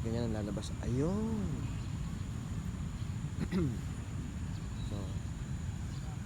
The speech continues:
yan, maghahanap muna tayo ng tarpaulin na magugupit. So, yun, hahanap lang ako ng tarpaulin na magugupit natin para mailagay natin dyan sa net. Ayun, ayun, yan.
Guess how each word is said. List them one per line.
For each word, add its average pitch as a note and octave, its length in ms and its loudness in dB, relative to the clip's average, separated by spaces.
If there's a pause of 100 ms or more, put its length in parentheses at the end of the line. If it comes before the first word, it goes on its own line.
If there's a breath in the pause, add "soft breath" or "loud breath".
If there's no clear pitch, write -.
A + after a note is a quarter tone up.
(1800)
yan, G#2+ 160 4
maghahanap G2+ 480 4
muna A2 240 6
tayo G#2+ 240 4
ng D#3 320 6 (240)
tarpaulin B2 400 4
na B2 80 6
magugupit. A2 560 2 (3500)
So, C#3 160 2
yun, G3+ 240 4 (240)
hahanap C3+ 480 4
lang C3+ 160 8
ako - 80 2
ng C3+ 100 4
tarpaulin C3+ 460 6
na C3+ 80 6
magugupit B2+ 480 6
natin B2+ 320 4
para A#2 240 6
mailagay A2+ 400 6
natin A#2 320 6
dyan A#2 160 6
sa A#2 160 2
net. G#2+ 240 4
Ayun, G2+ 320 4
ayun, F#2+ 320 2
yan. F#2+ 280 2